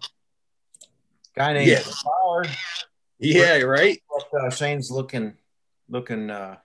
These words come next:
Speaker 1: for, Dave?
Speaker 2: I have no idea what I just did with,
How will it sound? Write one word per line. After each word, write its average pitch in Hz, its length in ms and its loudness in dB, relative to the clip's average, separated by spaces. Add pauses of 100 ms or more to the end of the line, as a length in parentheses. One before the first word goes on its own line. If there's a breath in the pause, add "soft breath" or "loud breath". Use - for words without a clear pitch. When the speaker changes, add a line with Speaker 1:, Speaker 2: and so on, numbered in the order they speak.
Speaker 1:
for, 98 380 -6 (680)
Dave? 98 320 -12 (1400)
Speaker 2:
I 170 160 -6
have 131 280 -10
no 147 280 -4
idea 135 380 -2
what 113 160 -4
I 113 120 -4
just 110 320 -12
did 101 200 -8
with, 92 360 -10